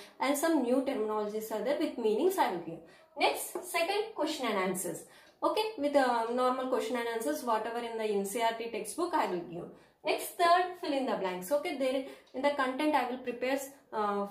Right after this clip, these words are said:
five or six fill in the blanks according to the I will give. Next, true or false. The next I will give,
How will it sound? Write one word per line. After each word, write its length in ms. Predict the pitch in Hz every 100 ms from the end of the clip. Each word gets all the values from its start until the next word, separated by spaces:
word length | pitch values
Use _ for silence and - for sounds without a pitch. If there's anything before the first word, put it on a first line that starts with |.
| -
five 260 | 247 247
or 120 | 247
six 360 | 247 - - -
fill 160 | 254 233
in 140 | 240
the 80 | 247
blanks 340 | 254 302 370
according 360 | 320 254 247 247
to 60 | 294
the 180 | - 247
I 140 | 208
will 120 | 202
give. 200 | 170 180 - - _ _
Next, 360 | 311 - - - - _
true 120 | - 294
or 200 | 240 -
false. 480 | - 190 170 - - - - _ _ -
The 160 | 277 605 - -
next 420 | 269 311 - - -
I 260 | 269 262
will 80 | 262
give, 160 | 262